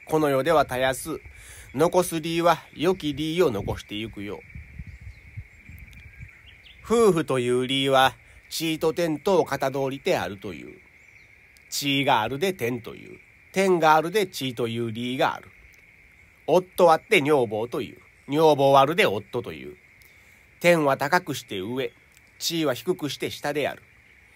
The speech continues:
天地抱き合わせの世界とおっしゃって、その中に人間は生きている。一軒の家族は、夫婦が心の抱き合わせの中に暮らすこと、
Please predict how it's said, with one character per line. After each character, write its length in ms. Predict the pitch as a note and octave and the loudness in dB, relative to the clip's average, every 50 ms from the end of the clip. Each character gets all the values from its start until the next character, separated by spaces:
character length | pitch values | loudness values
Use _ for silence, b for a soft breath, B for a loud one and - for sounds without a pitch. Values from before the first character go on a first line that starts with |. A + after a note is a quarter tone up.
| _ _ _ - | _ _ _ -2
天 220 | F3 F#3+ G3 F#3 F#3 | 0 2 2 2 0
地 120 | - C3+ | -4 -8
抱 200 | A#2+ B2+ D3+ D#3+ | 0 0 0 0
き 160 | - E3+ F3+ | 2 4 6
合 80 | F3 E3+ | 6 6
わ 80 | E3+ | 6
せ 80 | - F3 | 4 0
の 100 | E3+ E3 | -4 -4
世 160 | - F3 E3+ | -2 -2 0
界 180 | D3 C3+ B2 A#2+ | 0 2 0 0
と 120 | A#2+ A#2+ | -2 -2
お 40 | B2 | -4
っ 20 | |
し 180 | A#2+ - - C#3+ | -4 -6 -4 -4
ゃ 40 | C3 | -4
っ 40 | B2+ | -4
て、 260 | - - B2 A#2+ A#2 B B B B | -4 -6 -6 -6 -6 B B B B
そ 180 | - - E3 F#3 | -10 -4 0 2
の 100 | G3 F#3 | 2 4
中 260 | E3 D#3 - F#3+ G3 | 2 2 2 2 2
に 120 | E3 B2 | 2 0
人 280 | G#2 G2 G2+ G#2 A2+ A#2+ | -4 -6 -8 -8 -6 -4
間 180 | A#2 A#2 A#2+ C3 | -4 -4 -2 -2
は 100 | B2+ A2+ | -2 -2
生 120 | D#2+ D#2 | -4 -6
き 120 | - - | -12 -16
て 100 | - - | -12 -10
い 180 | F#2 F2 E2+ E2 | -10 -10 -10 -14
る。 100 | - - _ _ _ _ _ _ _ _ _ _ _ _ _ _ _ | -16 -18 _ _ _ _ _ _ _ _ _ _ _ _ _ _ _
一 140 | - B2+ A2+ | -12 -12 -12
軒 300 | - - D3 C#3 C3+ C3+ | -10 -2 -2 0 0 0
の 140 | C#3 C#3 C3+ | 0 0 0
家 120 | D#3+ E3+ | 0 0
族 260 | D#3 D3+ B2+ - C#3+ | -2 -2 -4 -2 0
は、 260 | C#3 C#3 C#3 C3+ C3 b b b b b b - | 2 4 4 4 2 b b b b b b -4
夫 240 | - F3 F3 E3 | -2 0 0 2
婦 140 | C#3+ C#3+ C#3 | 0 0 2
が 140 | C3 B2+ B2 | 2 0 2
心 320 | - F3 E3 F3 E3 D#3+ | 2 0 2 2 2 2
の 100 | D#3 D#3+ | 4 2
抱 200 | D#3 D3 E3 E3+ | 2 2 2 0
き 160 | E3+ - F3 F3 | 0 0 0 2
合 80 | E3+ | 2
わ 80 | E3+ E3 | 2 2
せ 100 | - F3 | 0 -2
の 100 | D#3+ D#3 | -2 -2
中 220 | C3+ C3 - D3+ | -4 -4 -4 -4
に 160 | C#3+ A#2+ - | -6 -6 -8
暮 180 | - - C3 B2 | -12 -8 -4 -4
ら 80 | A#2 A2+ | -4 -4
す 120 | A#2 - | -6 -12
こ 120 | - B2 | -12 -12
と、 180 | A2+ - - - | -12 -12 -16 -18